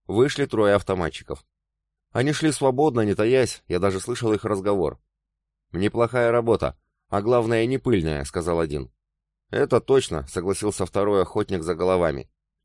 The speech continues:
«Зря, конечно, странник не согласился продать Орфу свой нож,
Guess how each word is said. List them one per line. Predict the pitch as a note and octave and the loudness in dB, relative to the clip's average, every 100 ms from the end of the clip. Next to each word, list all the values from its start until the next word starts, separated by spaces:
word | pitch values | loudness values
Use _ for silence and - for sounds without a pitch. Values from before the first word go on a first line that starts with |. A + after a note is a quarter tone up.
| _ | _
«Зря, | F#2+ A#2 E3+ | -6 0 0
конечно, | D#3+ D3 B2+ A2+ | 0 -2 0 -2
странник | - C3 C#3+ C3 A#2+ | -4 -2 0 -2 -2
не | A2+ | -6
согласился | G#2 A2+ A2+ C3+ C3 A2 | -2 -2 -2 -2 -4 -4
продать | G#2 G#2+ A2+ A#2 | -2 0 -2 -2
Орфу | A#2+ - G#2+ | -4 -2 -6
свой | - G#2+ A2 | -4 -4 -2
нож, | A#2+ G#2 - | -2 -4 -6